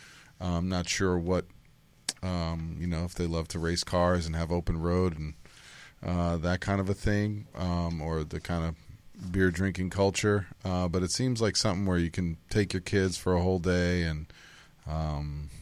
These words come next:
you know, and family event. But it could be, it could be that it's, you know, male dominated a little bit, place to get rowdy as well.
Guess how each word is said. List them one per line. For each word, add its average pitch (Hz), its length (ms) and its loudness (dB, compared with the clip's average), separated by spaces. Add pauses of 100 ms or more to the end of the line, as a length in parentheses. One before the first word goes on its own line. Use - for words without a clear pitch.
(760)
you 98 80 -6
know, 80 360 -4 (1200)
and 80 260 -4
family 90 360 2
event. 87 200 2
But 110 100 2
it 120 60 -2
could 147 200 0
be, 110 260 4
it 110 100 -4
could 117 200 2
be 104 140 2
that 90 120 2
it's, - 340 -4
you 92 80 -4
know, 85 260 -2 (920)
male 87 280 4
dominated 85 500 2
a 87 60 2
little 85 180 2
bit, 82 200 -2
place 87 260 0
to 87 100 -4
get 80 140 -2
rowdy 80 400 0
as 78 180 -4
well. 80 260 0